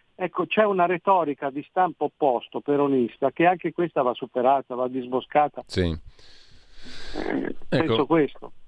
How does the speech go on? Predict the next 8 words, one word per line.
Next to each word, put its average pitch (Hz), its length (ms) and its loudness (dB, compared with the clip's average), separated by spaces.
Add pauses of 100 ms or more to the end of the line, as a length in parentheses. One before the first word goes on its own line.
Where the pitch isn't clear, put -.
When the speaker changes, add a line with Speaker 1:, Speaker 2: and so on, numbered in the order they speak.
(120)
Speaker 2:
Caio, 117 440 0
ehm, 120 720 2
cosa 208 260 2
c'è 104 200 0
di 95 120 0
realmente 95 560 2
nuovo 80 480 0
allora 80 460 0